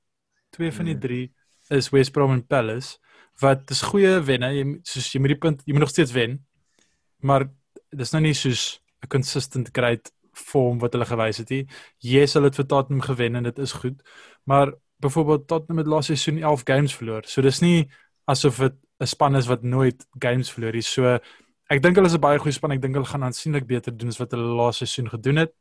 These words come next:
Speaker 1: Ehm, kom ons hê dieselfde gesprek game week nege.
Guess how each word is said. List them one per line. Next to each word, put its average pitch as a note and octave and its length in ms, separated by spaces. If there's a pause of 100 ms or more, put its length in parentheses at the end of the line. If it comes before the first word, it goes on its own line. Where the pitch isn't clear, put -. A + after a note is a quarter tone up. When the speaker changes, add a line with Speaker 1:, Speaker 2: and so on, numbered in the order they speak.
(1000)
Speaker 1:
Ehm, C3 760 (920)
kom D3+ 160
ons C#3 280 (100)
hê B2+ 180
dieselfde A#2+ 340
gesprek A#2 480 (500)
game A2+ 200
week A2+ 180
nege. A2 440